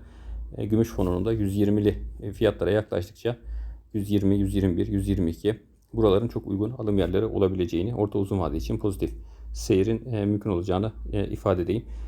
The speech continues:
Şimdi tahtalara bakıldığında tahtaların yak-, yaklaşık yüzde bir, ikilik bir düzeltme içerisinde olduğu,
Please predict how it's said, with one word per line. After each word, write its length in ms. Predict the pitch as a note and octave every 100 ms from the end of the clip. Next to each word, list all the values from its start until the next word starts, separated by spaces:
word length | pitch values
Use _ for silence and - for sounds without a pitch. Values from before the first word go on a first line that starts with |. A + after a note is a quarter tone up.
| -
Şimdi 260 | - C3 B2+
tahtalara 480 | B2 A#2+ C3 B2+
bakıldığında 580 | B2 - A2 G2+ A2+ B2+ -
tahtaların 400 | A#2 - A#2 A2+
yak-, 300 | G#2+ G2+ -
yaklaşık 380 | G#2 G#2 G#2+ G#2
yüzde 220 | G#2 G#2
bir, 60 |
ikilik 320 | G2 G#2+ A2 G#2+
bir 180 | G#2 - - _ _ -
düzeltme 360 | A2 G#2 G#2+
içerisinde 380 | G#2 F#2 F2 F#2+
olduğu, 460 | F2 F#2+ G2 A2